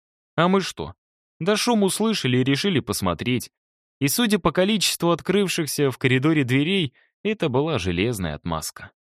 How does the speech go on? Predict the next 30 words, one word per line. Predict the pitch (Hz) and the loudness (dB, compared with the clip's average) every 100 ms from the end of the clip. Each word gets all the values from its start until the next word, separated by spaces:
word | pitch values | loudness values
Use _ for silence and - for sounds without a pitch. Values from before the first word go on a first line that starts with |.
| _ _ _ _ | _ _ _ _
Герасимов | 98 120 185 220 - 165 123 - | -2 0 2 0 0 -2 -2 -4
выбежал | 92 147 160 127 123 | -2 0 0 0 0
в | 95 | -2
коридор | - 90 92 151 139 | -6 -6 -2 -2 -4
и | |
полетел | - 104 104 - 175 113 | -2 -2 -2 -2 -2 -2
к | - | -2
комнате | 139 143 120 113 | -4 -2 -2 -4
комендантши. | 92 98 92 87 110 90 - - - _ _ _ | -4 -2 -2 0 0 -2 -6 -10 -16 _ _ _
Начал | 120 180 - 147 110 | -2 0 2 0 2
громко | 120 180 190 175 | 2 0 0 -4
стучаться | - 135 - 90 - 104 | -4 -4 -2 -4 -4 -6
в | 110 | -6
дверь. | 85 76 - _ _ _ _ _ _ _ _ _ | -8 -10 -12 _ _ _ _ _ _ _ _ _
"Вы | 185 214 214 | -2 0 0
чего | - 226 | 0 2
не | 214 | 2
спите, | 196 - 214 - | 0 0 -2 -2
Петр?" | 101 143 - - - _ _ _ - | -2 -4 -4 -12 -20 _ _ _ -6
С | 123 | -2
этим | 113 107 | 0 2
вопросом | 95 92 135 127 101 | 2 0 -2 -2 -4
женщина | 87 147 147 - 78 | -2 -2 -2 -6 -6
в | |
одном | 80 101 117 | -4 -2 0
длинном | 92 113 113 98 | 0 2 2 0
халате | - 90 120 131 107 | 0 0 0 0 -2
открыла | 92 - 110 120 | -2 0 2 2
ему | 113 117 | 2 0
дверь. | 104 87 78 | -2 -6 -10